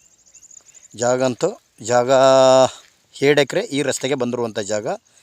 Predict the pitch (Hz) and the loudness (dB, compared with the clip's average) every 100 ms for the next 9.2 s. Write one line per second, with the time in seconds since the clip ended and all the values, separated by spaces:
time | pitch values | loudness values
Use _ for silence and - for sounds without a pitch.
0 | _ _ _ _ _ 120 - - 147 135 | _ _ _ _ _ -12 -8 -4 -2 -2
1 | 135 214 _ _ _ _ _ _ _ _ | -4 -8 _ _ _ _ _ _ _ _
2 | _ _ 113 110 - - - 113 113 208 | _ _ -8 -8 -6 -10 -6 -4 -4 -8
3 | - - _ _ 127 113 104 101 - _ | -14 -20 _ _ -4 -2 -4 -6 -12 _
4 | _ _ _ _ _ _ _ _ _ _ | _ _ _ _ _ _ _ _ _ _
5 | - 117 117 113 107 110 110 110 113 123 | -8 -4 -4 -4 -6 -6 -6 -6 -4 -4
6 | 113 104 104 101 95 95 117 190 _ _ | -2 -4 -6 -8 -8 -8 -12 -16 _ _
7 | _ _ _ _ _ - _ 104 120 123 | _ _ _ _ _ -20 _ -8 -6 -6
8 | 107 107 - 101 104 104 107 120 123 113 | -8 -8 -10 -12 -12 -10 -4 -4 -4 -6
9 | 107 | -8